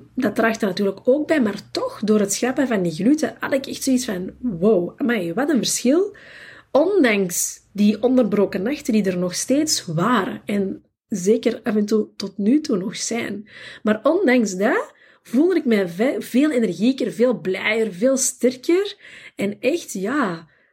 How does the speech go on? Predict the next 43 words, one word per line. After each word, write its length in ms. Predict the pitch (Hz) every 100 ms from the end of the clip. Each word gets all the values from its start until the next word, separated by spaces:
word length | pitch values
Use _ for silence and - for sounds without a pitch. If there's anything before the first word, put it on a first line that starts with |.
| _ _ _
echt 320 | 311 370 -
goed 440 | - - 302 294 190
in 80 |
mijn 160 | 190 175
vel. 440 | - - - - _ _ _ _ _ _ -
Dus 200 | 208 -
ondanks 420 | 262 320 339 262
dat 100 | 220
ik 120 | 208
in 80 | 208
het 80 | 190
begin 340 | 175 247 -
echt 260 | - 302 -
niet, 380 | 233 208 196 - _ 196 190 208 208
niks 240 | 202 -
merkte 380 | 196 240 254 240
van, 140 | 190
"Amai, 280 | 190 202 190
gluten, 480 | - 208 233 254 220
daar 120 | 202
ga 100 | 196
ik 100 | 196
niet 180 | 185 151
goed 220 | 208 262
op." 260 | 403 - - - - - -
En 180 | 214 185
doordat 280 | 247 302
dat 160 | 269 220
dan 120 | 196
schrap-, 480 | - 226 214 214 -
te 80 | -
schrappen 440 | - - 208 185 185
na 220 | 220 190
vier, 220 | 226 240
vijf 240 | 208 180
weken, 240 | 214 262 -
had 120 | -
ik 40 |
al 80 | -
zoiets 180 | 220 208
van, 140 | 226
"Amai, 420 | 202 202 240 170 160
wow, 440 | 233 392 262 151